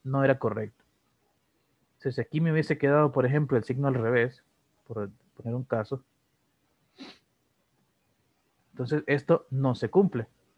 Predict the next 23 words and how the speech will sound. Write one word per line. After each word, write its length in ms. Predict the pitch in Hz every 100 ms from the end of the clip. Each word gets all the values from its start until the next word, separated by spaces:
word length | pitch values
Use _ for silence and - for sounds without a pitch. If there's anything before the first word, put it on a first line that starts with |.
| _ _ _ _ _ _ _ _ _ _ _ _ _ _ _ _ _ _ _
En 120 | 131
ese 200 | 131 151
caso, 320 | 147 151 147 156
yo 180 | 135
no 240 | 135 143 143
podría 300 | 139 127 123
haber 160 | 120
hecho 240 | 117 - 110
esto. 260 | 107 _ _ _ _ _ _ _ _ _ _ _ _ _ _ _ _ _ _ _ _ _ _ _ _ _ _ _ _
Pero 180 | 135 127
como 180 | 123 113
sí 160 | 160
se 140 | 160 160
cumple, 300 | 180 185 160
entonces 340 | 139 131 135
sí 80 | 139
lo 140 | 123 107
puedo 220 | 113 107
hacer. 200 | - - _ _ _ _ _ _ _ _ _ _ _ _ _ _ _ _ _ _ _ _ _ _ _ _ _ _ _ _ _ _ _ _ _ 135 _ _ _ 719 _ _ _ _ _ _ _ _ _ _ -
Y 80 |
pues 160 | 139 131
ya 60 | 117
estaría, 440 | - 131 160 113